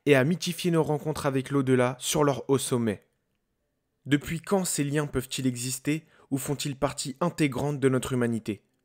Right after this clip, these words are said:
Dans cette présentation intitulée Les montagnes vivantes à travers l'art rupestre ibérique,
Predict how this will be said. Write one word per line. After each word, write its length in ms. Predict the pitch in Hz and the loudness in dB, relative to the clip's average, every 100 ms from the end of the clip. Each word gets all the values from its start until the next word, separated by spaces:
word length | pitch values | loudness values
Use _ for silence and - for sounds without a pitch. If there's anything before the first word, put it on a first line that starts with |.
| _ _ _ _ - | _ _ _ _ -4
Dans 120 | 135 | 0
cette 220 | 135 175 | 0 0
présentation 680 | - 170 160 160 151 165 160 | -2 -2 -2 -2 -2 -2 -4
intitulée 560 | 135 - - 131 127 - - - - | -4 -6 -2 2 2 0 -16 -16 -2
Les 160 | 110 | 0
montagnes 460 | 113 156 170 165 156 | 2 0 0 0 -2
vivantes 500 | 143 139 135 131 - | -2 -2 -2 -4 -6
à 80 | - | -6
travers 400 | - 160 151 131 | -2 0 0 2
l'art 240 | 143 156 | 0 0
rupestre 460 | 147 139 143 - 147 | -4 -2 -4 -4 -4
ibérique, 500 | 131 120 123 127 | -2 -2 -4 -8